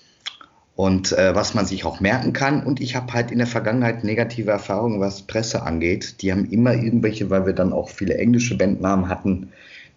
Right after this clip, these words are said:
die haben dann immer, „Wie schreibt man das?“ Mhm.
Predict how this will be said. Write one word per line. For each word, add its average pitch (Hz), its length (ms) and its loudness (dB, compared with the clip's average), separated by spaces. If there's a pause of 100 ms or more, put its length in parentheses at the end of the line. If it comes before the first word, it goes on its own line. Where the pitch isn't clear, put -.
(340)
die 90 80 0
haben 92 80 2
dann 101 140 2
immer, 98 240 -2
„Wie 156 80 2
schreibt 147 380 0
man 123 160 2
das?“ - 460 0 (840)
Mhm. 98 200 -8